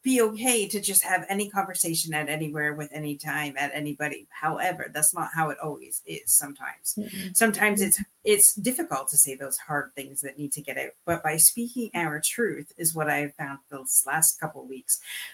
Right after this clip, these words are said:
Speaker 1: By speaking your truth in love,
Speaker 2: Yes.
Speaker 1: uh, from a place of, uh, from a place of love, from a
Speaker 2: Yeah.
Speaker 1: place of, "This is my,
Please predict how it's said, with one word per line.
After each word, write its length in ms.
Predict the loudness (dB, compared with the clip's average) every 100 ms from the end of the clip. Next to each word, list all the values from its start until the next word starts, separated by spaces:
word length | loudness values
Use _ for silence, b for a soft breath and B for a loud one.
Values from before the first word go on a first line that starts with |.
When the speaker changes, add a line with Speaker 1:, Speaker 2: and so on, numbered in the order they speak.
| -6
Speaker 1:
By 140 | 2 4
speaking 420 | 4 2 -2 -2
your 120 | -2
truth 340 | -2 -2 -4 0
in 200 | 0 2
love, 340 | -2 -4 -10 -12 _ _ _ B B B -20 _ -2
Speaker 2:
Yes. 240 | 10 10 10
Speaker 1:
uh, 200 | 4 4
from 180 | 6 6
a 120 | 6
place 420 | 4 4 8 8
of, 340 | 6 2 2 -4 -10
uh, 100 | -12 -12 _ _ -4
from 200 | 0 0
a 60 |
place 340 | 0 2 4 4
of 200 | 0 -4
love, 360 | -6 -6 -10 -14 b b -2
from 140 | 0
a 40 | 2
Speaker 2:
Yeah. 40 |
Speaker 1:
place 280 | 2 4 4
of, 160 | 2 -2 2
"This 240 | 4 6
is 200 | 4 2
my, 420 | 0 0 -2 -4